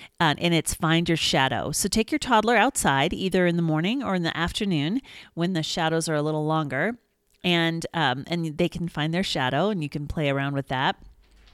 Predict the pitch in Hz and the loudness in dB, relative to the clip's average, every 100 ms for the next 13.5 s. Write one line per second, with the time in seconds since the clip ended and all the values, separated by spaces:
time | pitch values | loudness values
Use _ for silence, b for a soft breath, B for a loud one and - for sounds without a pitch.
0 | b b b _ - 165 156 151 139 170 | b b b _ -10 -6 -4 -2 2 2
1 | - 151 151 147 147 175 143 143 156 147 | 2 0 -2 -2 -2 0 2 2 2 0
2 | 143 139 139 175 165 151 147 - 170 - | -2 -4 -6 -6 -4 -4 -4 -2 0 2
3 | 160 160 151 - 143 190 - B B B | 2 2 -2 -2 0 0 -6 B B B
4 | B B _ _ 196 180 190 190 214 262 | B B _ _ 2 4 4 0 -2 -2
5 | 269 294 208 180 - 170 156 190 - 220 | 0 0 4 2 2 0 0 -2 -2 0
6 | 240 240 254 294 196 160 - 175 190 196 | 0 2 0 0 0 0 0 0 -2 -2
7 | 233 - - 202 185 165 156 - 185 - | -2 -2 0 0 2 2 2 0 -2 2
8 | 175 165 156 156 - 147 147 151 151 139 | 4 4 0 -2 -2 -2 0 0 2 2
9 | 117 131 - _ B B B - 180 165 | 2 -4 -10 _ B B B 0 0 2
10 | 180 160 156 143 170 165 160 254 247 208 | 0 2 0 0 -2 -2 0 0 0 2
11 | 208 202 185 147 143 147 226 240 220 165 | 2 2 -2 -4 -4 -2 0 2 2 2
12 | 165 202 208 202 190 190 196 208 208 196 | 4 4 4 2 0 0 2 2 2 0
13 | 175 170 - 175 | 0 0 0 0